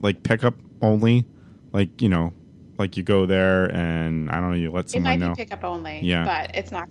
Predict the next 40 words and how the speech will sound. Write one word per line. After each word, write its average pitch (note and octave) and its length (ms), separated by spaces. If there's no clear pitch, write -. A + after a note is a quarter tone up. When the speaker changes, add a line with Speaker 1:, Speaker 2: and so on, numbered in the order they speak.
Speaker 2:
closed. - 320
<clears throat> - 220
Anthropology B3+ 680
is E3+ 80
closed. - 500
<laughs> - 160
They A3 140
sent A#3 180
me G3 100
an F3+ 60
email. F3 440
Speaker 1:
Oh, A#2+ 200
really? G#2 400
They're G2 120
closed. F2+ 520
Wow. F#2 480
This C3+ 180
is, F#3+ 80
I - 40
Speaker 2:
Yeah. D3+ 80
Speaker 1:
mean, E3 120
this A3+ 220
is F#3+ 100
strange E3 420
times. F3 540
We've C3 160
never D#3 300
experienced C4+ 580
this, - 320
this A#2+ 300
much, C3+ 360
Speaker 2:
It's G3+ 200
really G#3 300
weird. F3+ 240
Speaker 1:
uh, G#2+ 200
stores B2+ 520
and A2 100
restaurants C3+ 680
closed. C#3 600
Uh, F#2+ 100